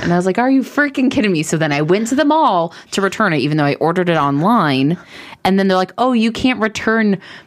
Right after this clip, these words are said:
Banana Republic factory. You have to, like, mail it because we're just Banana Republic." And then I was like,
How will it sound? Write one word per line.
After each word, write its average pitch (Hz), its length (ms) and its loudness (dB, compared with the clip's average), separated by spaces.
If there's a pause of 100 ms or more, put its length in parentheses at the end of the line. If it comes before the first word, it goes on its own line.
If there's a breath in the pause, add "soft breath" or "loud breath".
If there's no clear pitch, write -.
(120)
Banana 175 520 2
Republic 160 600 -2
factory. 151 1000 -2
You 160 200 0
have 151 240 -2
to, 165 100 -2
like, 147 260 -2
mail 151 360 0
it - 200 -6
because 139 280 -2
we're 147 120 0
just 143 220 -6
Banana 135 280 0
Republic." - 560 -4
And 165 140 0
then 180 80 2
I 190 80 2
was 196 180 0
like, 185 220 0